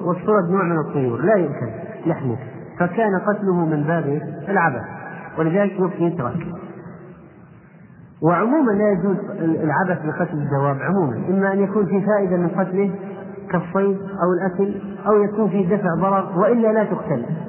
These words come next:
لا نقتل أي بهيمة ل-، بدون سبب، للتسلية مثلا. وفردان طير قتل ذين وهدهد، يعني قتل الضفدع والصرد لا تقتل، والهدهد أيضا. ما هي كنية الهدهد؟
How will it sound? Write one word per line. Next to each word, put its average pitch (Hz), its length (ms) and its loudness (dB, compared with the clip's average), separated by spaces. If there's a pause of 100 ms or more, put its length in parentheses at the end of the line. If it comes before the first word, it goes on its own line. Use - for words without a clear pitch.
لا 208 160 6
نقتل 170 580 0
أي 180 200 2
بهيمة 160 400 0
ل-، 147 420 -2
بدون 160 200 2
سبب، 120 540 -4 (920)
للتسلية 147 560 2
مثلا. 123 400 -2 (1040)
وفردان 160 880 2
طير 170 600 0
قتل 165 500 2
ذين 220 500 2
وهدهد، 165 680 2 (240)
يعني 127 240 0
قتل 175 300 -2
الضفدع 156 460 -2
والصرد 180 460 -2 (300)
لا 160 120 0
تقتل، 143 360 -6 (120)
والهدهد 202 520 2
أيضا. 117 360 -2 (560)
ما 202 160 2
هي 196 140 0
كنية 170 340 0
الهدهد؟ 139 420 0